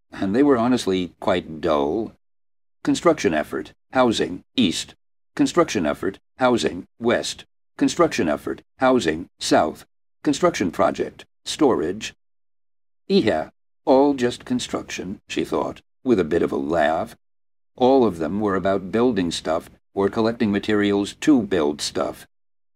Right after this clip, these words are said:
As for the open quests, those were quests created by citizens. They were quests anyone could take and were closer to commissions than anything else. The owner's quest was within that batch too.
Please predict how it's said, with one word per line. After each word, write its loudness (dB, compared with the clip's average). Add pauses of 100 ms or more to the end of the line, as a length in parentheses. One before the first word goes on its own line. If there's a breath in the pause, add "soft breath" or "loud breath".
(460)
As 0
for 0
the 0
open 0
quests, -2 (220)
those 4
were 6
quests -2
created 2
by 0
citizens. 2 (400)
They 4
were 4
quests 0
anyone 2
could -4
take 0
and -2
were 0
closer 2
to -10
commissions 0
than 0
anything 0
else. -4 (600)
The 0
owner's 2
quest -4
was 2
within 2
that -2
batch 0
too. 2